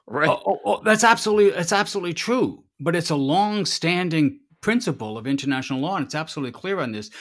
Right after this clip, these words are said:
Speaker 2: that war, war crimes committed, um, by your adversary does not justify you committing war crimes
Speaker 1: In
Speaker 2: in,
Speaker 1: return.
Speaker 2: in return,
Speaker 1: Yeah.
Speaker 2: right? So you,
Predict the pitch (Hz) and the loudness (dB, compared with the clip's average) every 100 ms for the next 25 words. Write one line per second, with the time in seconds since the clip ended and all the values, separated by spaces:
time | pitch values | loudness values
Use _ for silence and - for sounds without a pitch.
0 | - - 113 127 143 175 196 190 - 139 | -10 -6 -6 0 0 2 2 0 -4 -4
1 | 180 196 - 147 139 135 - 127 139 143 | -2 -4 -4 -2 0 -2 -4 -2 -2 -2
2 | 139 127 _ - 127 120 117 - 123 131 | -4 -8 _ -14 -10 -8 -8 -8 -6 -4
3 | 127 120 135 151 151 - 120 120 117 104 | -4 -4 -4 -2 -4 -6 -8 -8 -10 -8
4 | 120 139 165 - - 147 156 - - 117 | -4 -4 -6 -10 -6 -4 -4 -6 -8 -8
5 | 101 101 - - - 127 135 135 131 123 | -8 -10 -14 -20 -6 -2 -2 -2 -2 -2
6 | 117 120 120 - 123 113 113 107 - _ | -6 -6 -6 -6 -4 -4 -6 -8 -12 _
7 | _ 98 87 127 98 78 135 123 120 127 | _ -10 -6 -2 -2 0 -2 -2 -4 -4
8 | 113 82 76 _ _ 107 113 180 - _ | -4 -8 -14 _ _ -8 -6 -6 -10 _
9 | - - 123 120 | -10 -6 -4 -6